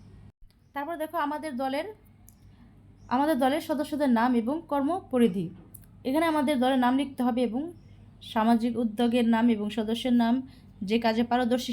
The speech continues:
সে, সেগুলো লিখতে হবে এবং নির্ধারিত কাজগুলো লিখতে হবে। তা আশা করি তোমরা এটা ছকটা খুব ভালো করে পূরণ করবে এবং শিখবে। এরপর সাতচল্লিশ পেজের আরেকটি কাজ হচ্ছে আমাদের, উম, এখানে দেখো মনোযোগী ব্যক্তি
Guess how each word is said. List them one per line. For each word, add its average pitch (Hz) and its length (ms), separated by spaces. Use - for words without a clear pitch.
সে, 247 80
সেগুলো 233 260
লিখতে 240 220
হবে 240 140
এবং 226 100
নির্ধারিত 226 400
কাজগুলো 233 340
লিখতে 277 260
হবে। 175 180
তা - 120
আশা 269 160
করি 349 200
তোমরা 226 200
এটা 202 100
ছকটা 226 280
খুব 208 140
ভালো 233 180
করে 277 180
পূরণ 269 240
করবে 240 220
এবং 233 100
শিখবে। 185 280
এরপর 262 180
সাতচল্লিশ 294 440
পেজের 247 260
আরেকটি 262 320
কাজ 240 160
হচ্ছে 233 240
আমাদের, 214 260
উম, 208 380
এখানে 220 220
দেখো 220 200
মনোযোগী 330 500
ব্যক্তি 254 340